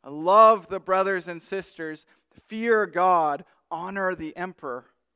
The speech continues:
You might think, "Well, that's not very subversive," but look closer. In a time, as we've already explained, where the emperor required the most honor, the most honor.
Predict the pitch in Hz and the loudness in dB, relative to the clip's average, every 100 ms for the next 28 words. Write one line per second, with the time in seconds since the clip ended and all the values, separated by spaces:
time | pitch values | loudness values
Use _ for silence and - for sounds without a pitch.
0 | _ _ _ _ _ _ _ 160 170 165 | _ _ _ _ _ _ _ -10 -6 -6
1 | 160 160 156 175 180 - 190 - 151 123 | -6 -12 -10 -6 -6 -6 -16 -12 -12 -12
2 | 131 123 - 117 123 - 143 131 165 - | -18 -18 -20 -18 -18 -16 -20 _ -6 -6
3 | _ _ _ - 196 247 180 220 220 107 | _ _ _ -6 -4 -4 -6 -6 -8 -16
4 | 73 _ _ _ _ _ _ _ 165 202 | -20 _ _ _ _ _ _ _ -10 -6
5 | 247 - 185 165 170 151 143 143 156 180 | -8 -6 -6 -4 -6 -10 -14 -6 -2 -2
6 | 196 196 - 160 - - 165 147 131 131 | -4 -10 -14 -18 -18 -14 -12 -10 -12 -18
7 | _ _ _ 147 147 147 - 190 202 170 | _ _ _ -8 -8 -8 -8 -8 -8 -8
8 | 156 147 - - 165 165 160 - 131 135 | -6 -6 -10 -8 -4 -2 -4 -6 -14 -8
9 | 160 180 175 - _ 139 123 107 _ _ | -4 -4 -6 -18 _ -12 -12 -16 _ _
10 | 131 151 233 233 208 - 160 143 92 | -18 -6 2 2 0 -6 -6 -6 -12